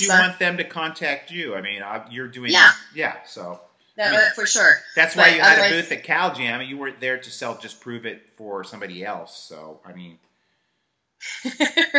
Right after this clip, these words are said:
Speaker 2: Right. Yeah, and we have, like, a lot of naturopaths on our team and chiropractors, and we just have a lot of holistic people. It's really awesome, um, to see. There's some people, it's, you know, I don't muscle test in my practice. I don't know if you muscle test,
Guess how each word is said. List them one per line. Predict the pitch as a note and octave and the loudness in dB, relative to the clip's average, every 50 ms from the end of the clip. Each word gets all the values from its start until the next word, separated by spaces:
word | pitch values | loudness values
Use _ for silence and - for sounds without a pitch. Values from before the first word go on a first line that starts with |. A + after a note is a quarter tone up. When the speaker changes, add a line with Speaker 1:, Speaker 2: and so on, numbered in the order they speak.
| C4+ - | 4 6
Speaker 2:
Right. | B3+ C4 B3+ - - - - - - _ _ - - - - - - - | 4 2 2 0 -6 -16 -16 -18 -20 _ _ -18 -16 -14 -14 -14 -6 0
Yeah, | A3+ F#3+ E3+ | 2 2 4
and | - B3 | 2 2
we | C4 | 0
have, | - - A#3 - A3 | 4 6 6 6 6
like, | A3 F#3 F#3 | 4 0 -2
a | F#3 F3 | -2 -4
lot | E3+ D#3 D#3 D#3+ | -2 0 0 0
of | D#3 | 0
naturopaths | C#3+ C#3+ C#3 - E3+ D#3+ E3 D3+ D3+ D3+ D3+ D3+ - | -2 -2 -2 -4 -4 -2 2 4 4 4 4 2 2
on | D3+ D#3 | 0 2
our | D3+ D3+ D#3 D3+ | 2 2 2 2
team | - D#3+ D3+ D3 D3 D3 | 0 0 0 -2 -4 -6
and | C#3+ C#3+ | -4 0
chiropractors, | C#3+ C#3 C#3 C3+ D3 C3+ - - D3 C#3+ C#3 C#3 | 2 2 4 4 4 2 4 4 2 2 2 0
and | - - | 0 2
we | |
just | A#3 A#3+ C#4 | 4 6 6
have | F4+ D#4 | 6 6
a | C4+ | 8
lot | G#3+ G3+ | 8 8
of | - F3+ | 8 6
holistic | F#3 F3 E3+ D#3+ D#3 - - - - | 4 2 0 0 0 0 -2 -2 -4
people. | F3+ E3 C3 C#3 C3+ | -6 -6 -4 -2 0
It's | C#3+ D3+ D3+ - F#3+ | 2 2 2 4 4
really | A3 A3 A3+ A3+ - | 4 4 4 4 4
awesome, | - D3 D3+ D3+ - D#3 D3 C#3+ C#3+ - - - - - - - - - - | 4 4 4 4 6 6 6 6 4 0 -8 -6 -6 -4 -4 -4 -4 2 6
um, | F3 F3 D#3+ - C#3+ C3 C3 B2+ - _ _ _ _ _ _ _ _ - | 8 8 10 8 8 6 4 -2 -12 _ _ _ _ _ _ _ _ 2
to | - - G3+ | 4 4 4
see. | G#3 - F#3 D#3+ C3+ A#2+ - | 4 4 4 2 2 2 2
There's | F3 F#3+ F#3 - | 4 4 6 6
some | - B3 A#3+ | 6 4 4
people, | A#3+ A3+ G#3+ A3+ A3+ A3 G#3+ - | 4 0 -2 0 2 2 4 4
it's, | F#3 F3+ - - - - - - _ _ _ _ _ _ _ - | 2 2 0 -4 -10 -10 -12 -18 _ _ _ _ _ _ _ -4
you | G#3+ G3+ | 2 6
know, | F#3 D#3+ | 8 8
I | G3+ | 8
don't | G#3+ G3+ - | 8 6 6
muscle | E3 E3 E3+ F#3 E3+ | 4 0 0 -2 -2
test | - F#3 F3 - - | -2 -2 -2 -4 -4
in | F3+ | -4
my | F3 E3+ | -4 -4
practice. | E3+ F#3 E3+ E3+ - - F3 E3+ - - - - - | 0 0 0 0 0 0 -4 -4 -4 -4 -4 -2 0
I | D#3 | 0
don't | D#3 D#3 | 0 2
know | D#3 D3+ | 0 -2
if | C#3+ - | -2 -4
you | D3+ D3 | -4 -4
muscle | D3 C#3 - - - | -4 -4 -4 -4 -2
test, | - D#3 D3+ D3+ - - - | 0 0 0 0 0 -2 -2